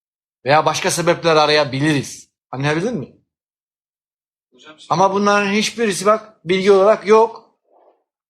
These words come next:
Speaker 1: Ya aç kaldır, aç. Zorluyor, zorluyor. Zo-, zorlama işte. Sen iyilik yapmıyorsun bak. O çocuğun kendine özgü bir savunma yapısı var. Bağışıklık sistemleri.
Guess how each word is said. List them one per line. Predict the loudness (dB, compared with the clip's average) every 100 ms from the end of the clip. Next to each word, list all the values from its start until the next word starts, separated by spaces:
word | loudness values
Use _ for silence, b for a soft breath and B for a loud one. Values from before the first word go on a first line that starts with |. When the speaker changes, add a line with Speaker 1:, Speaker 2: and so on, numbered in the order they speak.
| _
Speaker 1:
Ya | 2
aç | 2 0 -4
kaldır, | -4 0
aç. | 0
Zorluyor, | 2 2 4 2 0 2
zorluyor. | 2 0 -2 -6
Zo-, | -8 -12 -12 -8
zorlama | -4 0 0 0 -4
işte. | -10 -14 -20 _ _ _ _ _ _ _ _ _ _ _
Sen | -8 -4
iyilik | -4 0
yapmıyorsun | 2 2 0 -8 -6 -6
bak. | -8 -8
O | -8 -8
çocuğun | -4 -4 -4 -4
kendine | -2 -2 -2
özgü | -4 -4 -6
bir |
savunma | -4 0 0 0
yapısı | -2 -4 -4
var. | -2 0
Bağışıklık | 0 0 -4 -8 -12
sistemleri. | -10 -8 -6 -4 -4 -4